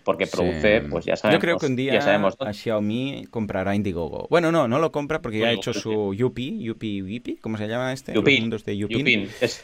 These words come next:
Speaker 1: un Pokémon
Speaker 2: Ah,
Speaker 1: y también la
Speaker 2: exacto,
Speaker 1: plataforma
Speaker 2: que ha
Speaker 1: de
Speaker 2: evolucionado.
Speaker 1: crowdfunding.
Speaker 2: Per-,
Speaker 1: Sí.
Speaker 2: porque es, es típico crowdfunding Indiegogoero, ¿eh?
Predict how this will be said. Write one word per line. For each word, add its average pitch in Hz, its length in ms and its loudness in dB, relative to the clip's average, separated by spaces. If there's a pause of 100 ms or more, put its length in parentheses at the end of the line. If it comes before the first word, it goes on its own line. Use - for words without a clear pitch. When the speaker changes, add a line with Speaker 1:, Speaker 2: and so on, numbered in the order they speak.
Speaker 1:
un 120 160 -6
Pokémon 117 460 6
Speaker 2:
Ah, 110 60 4
Speaker 1:
y - 40 0
también 104 300 0
la 123 60 8
Speaker 2:
exacto, - 280 -2
Speaker 1:
plataforma - 320 -8
Speaker 2:
que 143 80 6
ha 127 40 8
Speaker 1:
de 120 60 2
Speaker 2:
evolucionado. 117 540 6
Speaker 1:
crowdfunding. - 720 -10
Speaker 2:
Per-, 131 340 8
Speaker 1:
Sí. - 100 0
Speaker 2:
porque 127 440 8
es, 143 160 0
es 131 200 4
típico 143 360 2
crowdfunding 123 500 2
Indiegogoero, 107 1040 4
¿eh? 104 180 -4